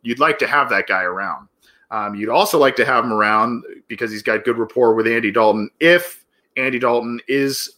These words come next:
in the plans for a bridge year in twenty twenty, I don't know if that's the case, but we'll see in a few short months. Um, but my,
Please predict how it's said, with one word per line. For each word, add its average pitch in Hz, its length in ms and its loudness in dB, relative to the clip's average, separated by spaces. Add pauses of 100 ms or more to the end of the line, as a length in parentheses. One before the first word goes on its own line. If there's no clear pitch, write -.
(140)
in 127 120 -6
the 113 80 -6
plans 120 400 -4
for 113 240 0
a 110 80 0
bridge 117 460 0
year 117 200 2
in 110 100 -4
twenty 107 260 -8
twenty, 131 440 -6
I 95 80 -14
don't 92 200 -14
know 92 160 -12
if 87 100 -16
that's 87 220 -10
the 92 60 -18
case, 110 320 -4
but 113 420 0
we'll 101 80 -6
see 107 220 -6
in 98 60 -6
a 95 40 -6
few 101 220 -4
short 92 280 -2
months. 104 380 -2 (460)
Um, 123 440 0 (800)
but 170 360 2
my, 147 180 -2